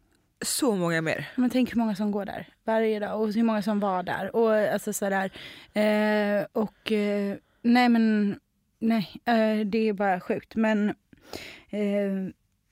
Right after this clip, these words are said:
Speaker 2: men när det väl händer så är det så konstig, eh, alltså
Speaker 1: Det var ju helt orealistiskt.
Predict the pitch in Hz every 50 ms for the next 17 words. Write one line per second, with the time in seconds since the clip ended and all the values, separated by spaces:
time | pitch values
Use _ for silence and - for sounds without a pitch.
0 | _ _ _ _ - 254 214 226 233 226 220 214 214 208 - - 254 226 226 220
1 | 220 202 220 208 208 208 185 226 208 220 233 269 233 - - - _ _ _ _
2 | _ _ _ _ _ _ _ - - 254 214 - - - - 240 220 202 185 -
3 | - - 208 208 208 196 180 - 208 196 190 190 190 190 190 185 175 - _ _
4 | _ _ _ _ _ _ _ _ _ _ _ _ - 220 - - 220 208 208 196
5 | - - _ _ _ _ _ _ _ - - - - - _ - 165 175 175 208
6 | 214 226 247 - - 202 180 165 165 165 202 - - - - - - -